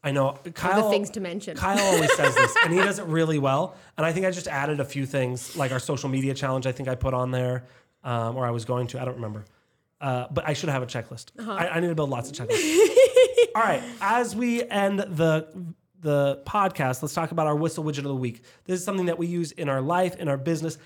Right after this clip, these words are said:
Speaker 1: that saves us time, uh, makes us more money, or just lets us have a little more fun. What do you have for us, Shannon?
Speaker 2: Um, so my widget of the week is, uh, I probably talked about this before, but I'm repeating myself if I have because it's worth repeating,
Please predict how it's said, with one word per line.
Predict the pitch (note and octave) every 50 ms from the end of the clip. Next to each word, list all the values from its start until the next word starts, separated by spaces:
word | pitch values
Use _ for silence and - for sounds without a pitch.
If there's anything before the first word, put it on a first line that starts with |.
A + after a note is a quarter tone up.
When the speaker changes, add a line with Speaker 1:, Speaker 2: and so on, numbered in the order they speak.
| - _ _
Speaker 1:
that | - D#3 C#3+ -
saves | - - A#3 A#3+ G3+ G3+
us | G3
time, | - - F#3 F3 E3+ E3+ E3+ D#3+ - - - _ _ _ _ _ _ _ _ -
uh, | D#3+ D3 D3 D3 D3 D3 - _ _ _ _ _ -
makes | F3+ D#3+ E3 F#3+ F#3+ F#3+ -
us | F#3+ - - - -
more | - E3+ D3+ E3 E3+ D#3+
money, | E3 D#3+ D#3+ D#3+ D#3+ D#3
or | D3+
just | C#3+ F3+ G3 - F#3 - F#3+
lets | E3+ D#3 D#3 D#3 E3
us | D#3+
have | - - D3 C#3+ C#3 C#3 C#3 -
a | C#3+
little | C#3 C#3 C#3 C#3+ C#3
more | C#3 C3+ B2 B2
fun. | - - - - D#3 C#3+ B2 A2+ A2 A2 - - - - _ _
What | - D#3 E3+
do | E3
you | D3
have | C3 A#2+ A2
for | - B2 G#2+
us, | G2+
Shannon? | - A#2+ A2+ A#2 A#2+ - - - -
Speaker 2:
Um, | A#3+ A#3+ B3 B3+ C4+ B3+
so | B3+ - C4+ B3
my | B3 B3 A#3+ B3 B3+ C#4+ F4 F#4+ G#4+ G4+ E4+
widget | C#4 A#3+ A3+ G#3+ G#3+ A#3+ C4+ C#4 C4+ - D#4 D4+
of | - B3+ C4 A#3
the | A3 B3+
week | A3 A#3+ A#3+ A#3 G3+ - -
is, | - A3+ G#3 G#3 G3+ G3 F#3+ -
uh, | - G3+ G3 F#3+ F#3 F3+ F3+ -
I | - -
probably | F#3+ A3 D4+ F4 E4+ F4+
talked | F4 D#4 D4 D4 -
about | B3+ C4 B3 B3
this | - A#3+ A#3 -
before, | A#3 A3 - C4 C4 B3+ C4 C4
but | - - G#3 G3 G3 -
I'm | G3 G3 G3
repeating | G#3 G3 - C#4+ B3+ B3+ B3+
myself | A#3+ A#3 A#3+ - A3+ A#3 A3+ B3
if | - G#3
I | F#3+
have | G3 G3+ G#3 G#3 F#3+
because | G3 F#3+ A#3 G3 F3+
it's | F3 E3+
worth | F#3+ G3+ G3+ F#3+
repeating, | G3 F#3+ F3+ A3 F#3+ F3+ F3+ F3+ G3